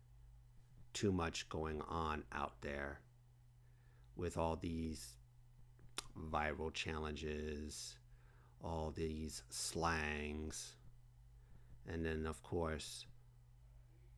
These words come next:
all, some certain individuals who just don't like certain things and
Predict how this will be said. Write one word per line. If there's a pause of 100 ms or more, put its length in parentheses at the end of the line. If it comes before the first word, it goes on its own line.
(160)
all, (460)
some
certain
individuals
who (1400)
just (440)
don't
like
certain
things (220)
and